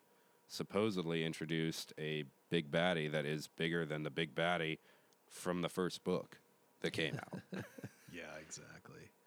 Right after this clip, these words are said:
Speaker 2: I don't know. Uh, here's hoping that they can continue to pick it up, but, I mean, as with anything, man, it, it's difficult.
Speaker 1: Yeah.
Speaker 2: It's really difficult. I don't know what you do.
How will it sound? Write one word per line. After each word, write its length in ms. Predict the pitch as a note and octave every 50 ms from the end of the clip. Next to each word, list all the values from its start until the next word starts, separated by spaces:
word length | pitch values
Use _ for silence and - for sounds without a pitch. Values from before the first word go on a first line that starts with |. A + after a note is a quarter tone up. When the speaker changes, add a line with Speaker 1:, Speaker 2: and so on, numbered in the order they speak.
| - - - - - - - - - - - - - - - - _ _ _ _ _ _ _ _ _ _ _
Speaker 2:
I 120 | - D3 D3+
don't 100 | D3 C3+
know. 320 | B2 G#2+ G2 F#2 F#2+ F#2+ - - - _ _ _ _ _ _ _ _ _ _ _ _ _ _ _ _ _ _ _ - - -
Uh, 100 | - -
here's 280 | F#3 F3+ F#3+ F#3 E3 -
hoping 300 | E3+ D3+ D3 C3+ C#3 C3
that 160 | B2+ A#2+ -
they 120 | B2+ A#2+
can 200 | A2+ - A2+ A2
continue 480 | - - A2 G#2+ - A#2+ A2+ A2 G#2+ G2+
to 260 | G#2 G2 G2 F#2+ F2+ F#2 - _ _ _ _ _ _ _ -
pick 200 | - C#3+ - -
it 40 | G#2
up, 320 | A#2 B2 A#2+ A2 - - F2
but, 240 | F#2 G2 G2 F#2+ - - - - _ _ - - -
I 40 | D#3+
mean, 120 | D#3 E3+
as 180 | F#3 F3+ F3 C#3+
with 140 | A#2 G#2 G#2+
anything, 420 | G2+ F#2 F2+ F2+ - F#2+ F2+ F2+
man, 300 | F2+ F2+ F2+ F2+ F#2 G2 -
it, 200 | E3+ F3+ D#3+ - -
it's 200 | B2+ C3+ - -
difficult. 600 | - - - - - - - - - - - - - _ _ - - - - - - - - - - - - - - -
Speaker 1:
Yeah. 120 | - - -
Speaker 2:
It's 240 | - G3 F#3 - -
really 240 | D3+ D3+ C#3 C3 B2+
difficult. 640 | A2+ A#2+ A2+ G#2+ - A#2 - A#2 G#2+ G#2+ G#2+ G2 - - - - - - - - - - - - - - - - - - - - - - - - - - - - - _ _ _ _ _ _ _ _ _ _ _ - G2+ G#2
I 60 | G#2
don't 160 | G#2+ G#2+ G2+
know 120 | G#2+ G#2 G#2
what 200 | G2+ G2 - -
you 60 | F#2+
do. 300 | F#2 F#2 F2+ F2+ F2 -